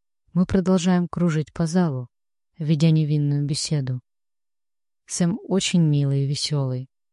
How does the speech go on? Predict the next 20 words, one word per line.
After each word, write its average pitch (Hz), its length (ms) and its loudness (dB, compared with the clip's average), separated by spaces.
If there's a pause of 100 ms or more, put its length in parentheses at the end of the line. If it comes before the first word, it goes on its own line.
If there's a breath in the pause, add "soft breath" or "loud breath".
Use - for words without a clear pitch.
(540)
Я 190 160 0
смеюсь 170 480 0
над 165 200 2
его 143 200 0
глупыми 143 440 -2
шутками, 127 680 -4 (680)
потому 160 320 0
что 160 220 -2
знаю, 156 460 2
что - 260 -4
он 160 180 2
пытается 151 560 -2
так - 220 -6
флиртовать, 147 760 -4 (580)
а 160 180 0
обижать 151 500 0
его 143 180 0
мне 165 180 2
не 180 100 2
хочется. - 640 -6